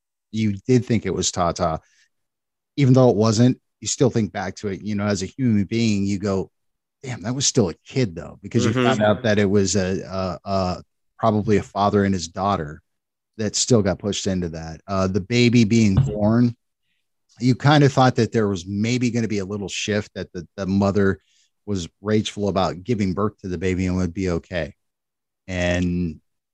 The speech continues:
Speaker 1: oh, no, th-, because she brought, he brought the box with, for the pigeon, 'cause he actually understood that there was a thirty-two seconds of rage, 'cause that's why he brought the live pigeon in the box. Um,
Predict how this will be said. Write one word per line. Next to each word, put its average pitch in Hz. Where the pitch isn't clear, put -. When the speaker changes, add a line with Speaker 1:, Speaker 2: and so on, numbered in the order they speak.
Speaker 1:
oh, 151
no, 139
th-, 95
because 131
she -
brought, 117
he 120
brought 110
the 107
box 101
with, 98
for 104
the 87
pigeon, 101
'cause 131
he 196
actually 123
understood 107
that 104
there 104
was 98
a 107
thirty-two 104
seconds 92
of 82
rage, 87
'cause 98
that's 101
why 101
he 98
brought 90
the 85
live 90
pigeon 90
in 87
the 78
box. -
Um, 92